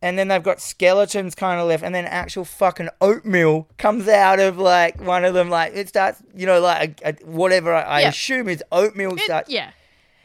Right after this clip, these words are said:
Speaker 1: Maggots, uh, animated in plasticine going everywhere.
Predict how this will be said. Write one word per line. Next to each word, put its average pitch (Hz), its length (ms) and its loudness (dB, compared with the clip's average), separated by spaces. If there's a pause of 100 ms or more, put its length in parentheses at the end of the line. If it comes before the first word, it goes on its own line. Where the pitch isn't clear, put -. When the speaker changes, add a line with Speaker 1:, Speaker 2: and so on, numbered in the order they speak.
(120)
Speaker 1:
Maggots, 196 920 0
uh, 160 220 2
animated 180 760 0
in 160 220 -8
plasticine 175 1120 -6
going 156 340 -6
everywhere. 135 800 -8